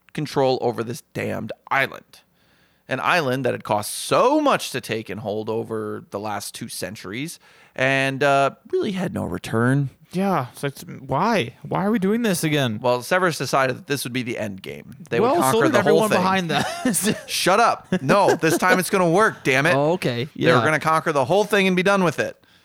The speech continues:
Speaker 1: Geta was put in charge of the civil administration of the British province and then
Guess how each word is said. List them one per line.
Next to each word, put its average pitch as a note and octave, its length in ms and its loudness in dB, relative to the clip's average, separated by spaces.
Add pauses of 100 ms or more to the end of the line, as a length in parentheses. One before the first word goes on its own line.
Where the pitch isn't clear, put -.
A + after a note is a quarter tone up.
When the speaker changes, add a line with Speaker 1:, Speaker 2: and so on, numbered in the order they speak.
(500)
Speaker 1:
Geta D#3+ 400 4
was C3+ 120 -6
put C3 220 -6
in B2 60 -8
charge B2+ 320 0
of G#2+ 60 -12
the A2+ 60 -10
civil B2+ 300 -4
administration A#2 640 -6
of G#2+ 80 -8
the - 60 -20
British G2+ 320 -8
province G#2+ 440 -2
and A2 160 -4
then A2 280 -4